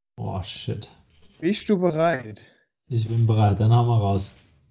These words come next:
Speaker 1: Das machen wir jetzt aber
Speaker 2: Okay.
Speaker 1: statt Headlining, ne? Ich glaub, mein Gehirn hat nur
Speaker 2: Ja,
Speaker 1: Kapazitäten
Speaker 2: sicher.
Speaker 1: für einmal
Speaker 2: Ja,
Speaker 1: raten.
Speaker 2: sicher. Ja, sicher.
Speaker 1: Okay.
Speaker 2: Nee, das, äh, genau. Also, Satz eins ist: Hey, bringst du morgen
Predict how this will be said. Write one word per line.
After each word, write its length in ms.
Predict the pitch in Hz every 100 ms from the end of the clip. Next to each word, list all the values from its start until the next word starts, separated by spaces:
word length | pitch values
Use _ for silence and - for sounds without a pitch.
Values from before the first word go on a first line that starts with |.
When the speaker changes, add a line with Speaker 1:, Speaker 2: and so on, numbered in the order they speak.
| _ _
Speaker 1:
Das 120 | 123 117
machen 160 | 170
wir 60 | 185
jetzt 100 | 151
aber 80 | 147
Speaker 2:
Okay. 100 | -
Speaker 1:
statt 220 | 170 175
Headlining, 480 | 131 123 117 113 113
ne? 180 | 143
Ich 120 | 156 -
glaub, 160 | 143
mein 180 | 143 139
Gehirn 260 | 135 143 165
hat 120 | 147
nur 80 | 123
Speaker 2:
Ja, 60 |
Speaker 1:
Kapazitäten 640 | 127 143 143 - 151 156 151
Speaker 2:
sicher. 60 |
Speaker 1:
für 120 | 127 113
einmal 280 | 147 147
Speaker 2:
Ja, 100 | 127 123
Speaker 1:
raten. 180 | 120 110
Speaker 2:
sicher. 340 | 107 117 113 _ _ _ _
Ja, 200 | 110 117
sicher. 540 | 117 127 123 117 104 - _ _ _ _ _ _
Speaker 1:
Okay. 80 | 120
Speaker 2:
Nee, 360 | 117 127 107 123
das, 280 | 110 113 -
äh, 280 | 127 127
genau. 260 | 123 117 98 - _
Also, 180 | 117 110 _
Satz 260 | - 147 170
eins 240 | 190 202 185
ist: 220 | 202 -
Hey, 400 | - 156 143 220 - _ _ _ _
bringst 320 | 160 196 -
du 60 | 196
morgen 480 | 139 143 165 220